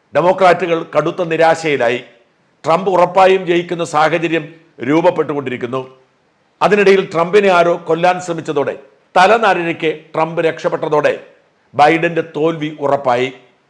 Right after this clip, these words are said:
മനസ്സില്ലാ മനസ്സോടെ ഇന്നലെ തന്റെ പ്രിയപ്പെട്ട പത്നിയെയും വളരെ പ്രിയപ്പെട്ട ഒന്ന് രണ്ട് പേരെയും വിളിച്ചു ചേർത്ത് ചർച്ച ചെയ്ത് കോവിഡ് ബാധിതനായി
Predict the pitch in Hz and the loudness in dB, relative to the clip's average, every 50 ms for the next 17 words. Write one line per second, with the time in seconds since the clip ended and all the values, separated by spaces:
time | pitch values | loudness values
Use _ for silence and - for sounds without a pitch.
0 | _ _ _ _ _ _ 98 123 139 147 160 151 156 170 160 156 156 151 156 151 | _ _ _ _ _ _ -6 -4 -4 -2 -4 -6 -6 -4 0 2 2 2 0 -2
1 | 156 143 160 156 156 127 92 - - - _ _ _ _ 139 147 151 160 160 160 | -4 -2 -2 -2 -2 -2 -6 -8 -14 -20 _ _ _ _ -10 -4 -2 0 0 0
2 | 180 190 185 - - _ _ _ _ _ _ - 139 156 165 - 147 156 151 165 | -2 -4 -8 -16 -20 _ _ _ _ _ _ -4 0 0 0 0 0 -2 -2 -2
3 | 170 - 170 165 165 165 - 143 156 156 160 170 165 165 156 135 107 85 - - | -2 -2 -4 0 0 0 0 0 -2 -2 -4 -6 -4 -2 -2 -2 -4 -6 -12 -18
4 | _ _ _ _ _ _ - 135 165 196 233 214 - - 175 170 170 175 160 151 | _ _ _ _ _ _ -2 0 2 2 2 0 0 -2 -2 -2 -2 -4 -4 -4
5 | - 156 151 - - _ _ - 151 170 190 196 190 190 170 170 165 170 165 151 | -4 -4 -4 -4 -10 _ _ -4 -2 0 0 0 0 2 0 0 0 0 -4 -6
6 | 143 147 151 143 151 156 143 156 156 151 - - 175 185 180 - - - _ _ | -8 -8 -8 -8 -8 -4 0 0 0 0 0 -2 -2 -2 -4 -10 -16 -20 _ _
7 | _ _ - 170 165 160 165 226 214 151 147 135 135 135 156 180 - - - - | _ _ 0 0 0 2 0 0 0 0 -2 -2 0 0 0 -2 -2 -8 -18 -20
8 | _ _ _ _ _ _ _ _ - 185 208 214 220 214 196 185 180 175 175 180 | _ _ _ _ _ _ _ _ 2 2 4 4 4 4 4 6 4 4 2 0
9 | 175 175 165 160 160 160 175 | -4 -4 -2 -2 0 0 -2